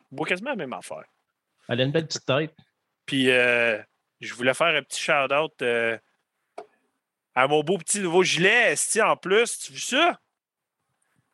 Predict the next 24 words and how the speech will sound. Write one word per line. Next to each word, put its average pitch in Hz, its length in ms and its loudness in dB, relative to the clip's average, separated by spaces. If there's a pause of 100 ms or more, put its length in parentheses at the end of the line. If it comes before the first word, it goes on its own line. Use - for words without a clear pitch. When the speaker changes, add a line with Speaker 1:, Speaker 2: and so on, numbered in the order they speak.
(260)
Speaker 1:
Puis, 135 200 2
euh, 127 100 4
Georges, 147 300 0
il 143 40 -10
voulait 135 220 -2
que 139 100 -2
je 123 100 -10
mentionne 127 400 -2
live 127 280 2
qu'il 123 360 -4
en 127 80 2
reste 123 280 -6
déjà 143 320 -2
juste 143 360 -8
vingt-cinq. 120 600 -6 (100)
Fait 120 140 -12
que - 40 -8
si 143 120 -8
vous 139 120 -8
en 127 100 2
voulez, 117 320 -6 (340)
c'est 117 180 -6
le 110 60 -4
temps. 143 220 0